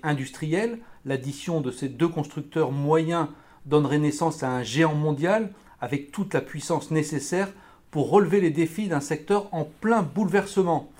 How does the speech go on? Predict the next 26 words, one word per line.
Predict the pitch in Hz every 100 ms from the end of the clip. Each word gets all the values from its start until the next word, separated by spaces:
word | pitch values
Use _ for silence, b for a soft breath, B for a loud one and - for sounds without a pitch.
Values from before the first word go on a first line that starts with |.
| B B B B B -
Ensuite, | 196 196 233 226 - - -
par | 156
la | 147
proximité | 147 220 214 202 170 160 156 143
culturelle, | 220 196 - 160 185 220 165 -
trop | - 151
souvent | 160 147 143
négligée, | 160 143 147 135 208 208
des | 143
protagonistes. | 151 196 196 196 202 196 185 - - _ b b b b b b
Ces | - 139
deux | 127 170
groupes | 147 160
familiaux | 156 143 139 175 185
entretiennent | 131 - 143 151 147
depuis | 123 - 123
longtemps | 147 143 - 175 226 B B -
d'étroites | 123 202 208 196 196
relations | - 180 156 - 165 185 226 B B B
et | 185
ont | 175
déjà | 165 226 233 233 -
envisagé | 175 190 180 175 220
de | 151
se | 165
rapprocher. | 190 208 185 - 170 135